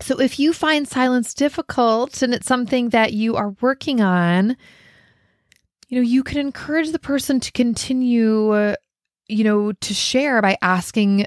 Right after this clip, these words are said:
an o-, you know, open question like, "What did you make of this?" Or, "Tell me more about what happened." And number five, do not interrupt. <laughs> Let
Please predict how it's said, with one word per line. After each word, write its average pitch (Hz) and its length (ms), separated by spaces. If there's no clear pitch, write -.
an 185 280
o-, - 220
you 214 140
know, 190 140
open 214 260
question 185 520
like, 151 380
"What 226 360
did 247 180
you 254 180
make 240 200
of 247 140
this?" 165 340
Or, 190 160
"Tell - 240
me 233 100
more 190 300
about 170 220
what - 140
happened." - 680
And 196 140
number 185 280
five, 226 800
do 226 160
not 226 400
interrupt. 240 880
<laughs> 359 640
Let 220 320